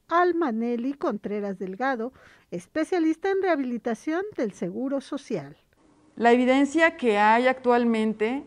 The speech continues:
Speaker 2: en cuanto a qué tipo de signos y síntomas presentan los pacientes es variada. Sin embargo, eh, lo que, lo que tenemos actualmente de evidencia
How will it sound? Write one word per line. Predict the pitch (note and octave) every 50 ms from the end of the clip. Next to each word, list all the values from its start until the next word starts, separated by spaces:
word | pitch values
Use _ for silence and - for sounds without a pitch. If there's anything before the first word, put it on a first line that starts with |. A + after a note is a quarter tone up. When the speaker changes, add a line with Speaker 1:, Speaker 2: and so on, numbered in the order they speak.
| - -
Speaker 2:
en | - G#3 G3+
cuanto | G3 - G#3 G#3 G3+ G3 F3+ G3+ G3+ G3
a | G3 G3 G3 F#3+
qué | - A#3+ A#3+
tipo | A#3+ A#3+ B3+ A#3+ B3 B3+ B3+ A#3+
de | A3+ G#3 G3 F#3+
signos | F#3+ - - A#3 A3 A3 A3+ A#3 A3 G#3+
y | G#3+
síntomas | F3 - A3+ A#3 A3 A#3+ A#3 A#3 A3+ G#3+
presentan | - - F#3 F#3+ - G#3+ G#3+ - A#3 A3+ A3+
los | A3+ G#3+ -
pacientes | - A#3 A#3 - B3 A3+ A3+ A3 - A#3+ C#4+ F4+ - - - - - - - - - - - - - - - - - - - -
es | A#3 A#3+ A#3 G#3
variada. | G3+ A3+ A3+ G#3+ A3+ A3+ A3+ A3 G#3 G3+ F#3+
Sin | - A#3 A#3 A#3
embargo, | A#3+ A#3 A#3 A#3 A#3+ B3 A#3+ A3+ A#3+ B3+ D4+ - - - - - - _ _ - - _ _ _ _ -
eh, | - A3+ A3 A3 A3 G#3+ G#3 -
lo | A#3 A#3 A3+
que, | A3+ A3+ A3 - - _ -
lo | - A#3 A3+ A3+
que | - A3 A3 G#3+
tenemos | A3 A#3 A3+ A#3 A#3+ B3 C4 B3
actualmente | C4 A#3 - - A#3+ A#3+ A#3+ A#3+ A#3+ A#3 B3 B3
de | A3+ A3+
evidencia | A3 A#3+ A#3+ A3+ B3 A#3+ A#3+ A#3 A#3+ A#3 G#3+ G#3